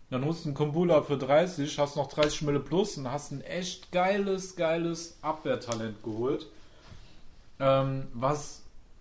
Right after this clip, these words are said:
zusammen mit Bastoni, der für mich auch überragend ist diese Saison, absolute positive Überraschung,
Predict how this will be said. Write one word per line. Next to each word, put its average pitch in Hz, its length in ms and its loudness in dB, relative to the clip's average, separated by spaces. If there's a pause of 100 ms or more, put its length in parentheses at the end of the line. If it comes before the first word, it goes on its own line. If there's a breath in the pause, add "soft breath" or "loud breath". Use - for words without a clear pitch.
(420)
zusammen 156 360 2
mit 151 160 2
Bastoni, 170 600 0
der 113 380 0 (300)
für 123 120 -8
mich 123 180 -4
auch 147 180 -2
überragend 135 600 0
ist 110 240 -8
diese 107 400 -2
Saison, 120 580 -4
absolute 143 720 -2 (220)
positive 156 500 -2
Überraschung, 107 640 -4